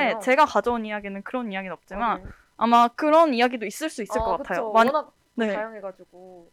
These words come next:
Speaker 1: 또 혜은님은 "오늘은 엄마랑 손잡고 자야겠다." <laughs>
Speaker 2: 원래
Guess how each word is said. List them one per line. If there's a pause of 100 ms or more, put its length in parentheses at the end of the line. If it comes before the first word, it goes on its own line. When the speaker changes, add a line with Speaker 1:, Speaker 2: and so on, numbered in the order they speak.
(540)
Speaker 1:
또
혜은님은
"오늘은
엄마랑
손잡고
자야겠다."
<laughs>
Speaker 2:
원래